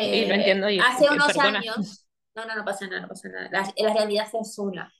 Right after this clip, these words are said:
Speaker 2: Ojalá no tuviese
Speaker 1: Sí.
Speaker 2: que haber dicho esto nunca. Hace
Speaker 1: Ojalá.
Speaker 2: unos años, Carmen, hace muy poquitos años, muy poquitos años, nosotras como mujeres no podíamos tener una cuenta bancaria, ¿vale?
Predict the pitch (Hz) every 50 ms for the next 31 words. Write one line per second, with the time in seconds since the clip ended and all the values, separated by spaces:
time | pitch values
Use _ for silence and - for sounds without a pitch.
0 | _ _ 202 196 202 196 196 190 190 202 202 196 - 190 185 190 - 208 185 180
1 | 196 190 185 175 190 185 190 185 175 175 - 185 175 160 160 - - - - -
2 | - - - - - - - 180 185 190 247 - - 294 294 - 302 294 302 294
3 | 277 262 240 240 240 - - 277 285 277 269 233 220 226 247 240 - 220 220 -
4 | 262 254 269 262 233 226 226 202 202 196 - 160 151 - _ _ - 208 233 302
5 | 294 247 240 240 240 240 220 233 233 220 208 185 196 196 - _ _ _ _ _
6 | _ _ _ _ - 214 220 226 233 254 254 254 233 233 233 240 - - _ -
7 | 220 202 202 196 196 196 196 - - 262 269 277 262 233 214 208 208 214 208 214
8 | 214 202 208 - 196 185 196 196 202 202 185 180 - 180 175 175 185 180 175 160
9 | 160 160 _ - 156 156 156 - - _ _ _ _ - 175 175 196 285 320